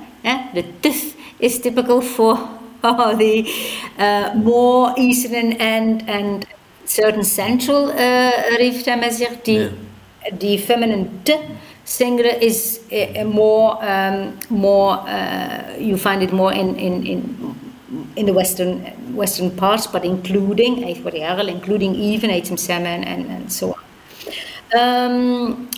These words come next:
Speaker 1: what an, an, uh, uh, a law, an, another phenomenon which is important, and because people talks a lot about that, what is important, what is not important, and this is a phenomenon. These are phenomena that I expected, and because I've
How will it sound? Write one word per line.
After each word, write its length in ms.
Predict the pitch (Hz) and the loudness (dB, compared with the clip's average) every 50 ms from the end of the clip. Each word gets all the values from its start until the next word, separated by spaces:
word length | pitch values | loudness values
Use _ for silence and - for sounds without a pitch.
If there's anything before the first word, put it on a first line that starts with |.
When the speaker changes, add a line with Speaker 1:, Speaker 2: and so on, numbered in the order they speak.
| - - | -12 -8
Speaker 1:
what 460 | - 247 214 240 247 247 247 - - - - | -4 0 4 4 4 4 2 -2 -8 -6 -2
an, 260 | 247 233 226 226 - 233 | 2 4 4 4 4 2
an, 240 | 220 214 - - 214 | 0 0 0 -2 0
uh, 840 | 220 214 208 202 185 165 - - 233 202 196 202 196 196 180 - - | 0 2 2 2 2 0 0 0 0 2 2 4 4 4 2 2 2
uh, 40 | 202 | 2
a 20 | 190 | 2
law, 440 | 190 190 202 214 240 277 277 - - | 4 4 4 4 4 4 2 0 0
an, 180 | 220 208 214 | 0 -2 -2
another 600 | 220 214 196 196 208 240 285 330 330 339 339 339 - - - - - - 226 | -2 -2 0 2 2 4 4 4 4 2 0 0 -4 -12 -16 -16 -16 -16 -14
phenomenon 600 | - - 294 277 302 302 302 320 311 320 302 302 | -2 0 2 2 4 2 2 2 2 2 2 2
which 180 | 294 302 - - | 2 0 0 -2
is 140 | 285 269 302 | -2 2 2
important, 540 | 285 277 - - 294 302 294 302 302 - 294 | 2 2 2 2 2 2 2 2 0 0 2
and 140 | 262 262 247 | 0 2 0
because 260 | 247 - 262 254 247 | 0 0 0 0 0
people 420 | - 277 269 262 269 262 247 240 | 0 -2 -2 0 0 0 -2 0
talks 300 | - 285 320 294 - - | 0 -2 -2 -2 -2 -4
a 60 | 247 | -2
lot 440 | 262 262 294 349 453 - 320 - - | 0 2 2 2 2 2 0 0 -2
about 380 | - 285 - - - - 285 269 | -2 -4 -2 -2 -2 -4 -4 -2
that, 300 | 320 311 320 311 285 - - | -2 0 0 0 -2 -2 -2
what 220 | 294 311 294 294 | 0 0 0 0
is 140 | 302 277 294 | 0 2 2
important, 440 | 285 277 294 277 294 285 285 269 277 | 2 2 4 2 2 2 0 0 0
what 140 | 285 254 | 0 0
is 160 | 277 269 269 277 | 0 0 0 0
not 160 | 269 262 277 | 0 2 2
important, 560 | 269 254 262 269 269 277 277 - 170 165 - - - - - - - | 0 2 2 2 2 2 2 0 -2 -4 -4 -8 -12 -14 -14 -8 -4
and 180 | - 202 190 196 | -2 0 2 4
this 220 | 262 285 277 254 | 4 4 4 4
is 180 | 285 302 262 226 | 2 2 4 4
a 60 | 240 | 2
phenomenon. 560 | 233 - 180 165 170 165 160 160 160 160 175 - - - - - | 0 0 -4 -4 -4 -6 -6 -8 -8 -10 -12 -14 -18 -20 -10 -6
These 360 | - 180 185 226 240 220 233 | -4 0 2 4 4 4 4
are 180 | 233 233 240 233 | 4 2 2 0
phenomena 440 | 233 - 214 214 208 214 208 208 | 2 0 0 0 0 -2 -2 -4
that 160 | 196 190 185 185 | -4 -4 -4 -4
I 60 | 175 | -6
expected, 760 | 175 - - - - 240 247 240 - - 285 269 226 226 - - | -4 -6 -6 -2 0 -2 -2 -2 -4 -2 -2 -2 -2 -2 -8 -6
and 180 | 208 196 196 185 | -6 -4 -2 -2
because 320 | 185 185 - 202 202 180 | -4 -2 0 0 0 2
I've 220 | 202 180 170 175 | 2 0 0 -2